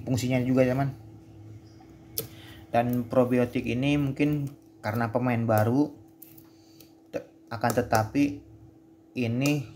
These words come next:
juga sangat direkomendasikan karena di Probio seven ini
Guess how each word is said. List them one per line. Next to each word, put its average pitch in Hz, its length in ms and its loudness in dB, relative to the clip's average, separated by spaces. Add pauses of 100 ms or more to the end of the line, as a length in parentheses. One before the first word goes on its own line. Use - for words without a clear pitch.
(100)
juga 110 500 0 (1000)
sangat 120 480 -2
direkomendasikan 117 1040 2 (1900)
karena 120 280 0
di 131 320 2
Probio 127 560 6
seven 127 320 2
ini 139 260 0